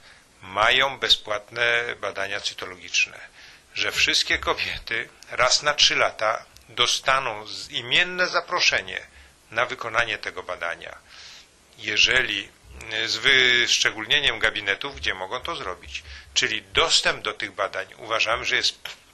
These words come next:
pełny i łatwy. <clears throat> Na dzień dzisiejszy zgłaszalność jest jeszcze niewystarczająca.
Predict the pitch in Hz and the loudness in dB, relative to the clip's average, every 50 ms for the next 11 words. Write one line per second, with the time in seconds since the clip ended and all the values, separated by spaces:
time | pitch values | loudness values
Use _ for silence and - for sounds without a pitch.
0 | _ - - 110 104 104 104 110 120 131 131 135 139 135 117 104 98 - - - | _ -2 -2 -2 -2 -4 -4 -4 -4 -4 -4 -4 -6 -4 -4 -4 -4 -6 -8 -12
1 | - - - - - - - - - - - - - - - - - - - - | -14 -14 -16 -16 -18 -20 -18 -18 -16 -16 -16 -14 -14 -12 -12 -12 -12 -12 -8 0
2 | - - - - - - - - - - - - _ - 107 107 110 - - 160 | 2 2 4 4 4 2 0 -2 -4 -10 -16 -18 _ -4 -2 -2 0 0 0 -2
3 | 165 165 165 160 - - 156 143 127 - - 151 151 151 - - - - - - | 0 0 2 4 6 6 6 6 6 4 4 4 2 0 -2 -8 -14 -16 -14 -14
4 | - - - - - - _ _ - 107 104 110 117 123 117 - - 135 143 151 | -16 -16 -18 -20 -20 -20 _ _ -12 -12 -6 0 2 4 4 4 4 4 4 2
5 | 147 135 110 98 - - - - - - - - - _ _ _ _ _ - 107 | 2 0 -2 0 0 0 0 0 -2 -4 -4 -6 -8 _ _ _ _ _ -8 -2
6 | 104 113 131 127 - - - - - - 107 104 101 - - - 131 127 127 107 | 0 2 4 4 2 2 -2 -6 -8 -6 -4 0 2 2 2 0 -2 -4 -6 -6
7 | 101 113 - - 117 113 - - 131 127 127 117 98 90 - - - 85 | -4 -4 -4 -2 -4 -4 -2 -2 -2 -2 -2 -6 -8 -6 -6 -6 -6 -6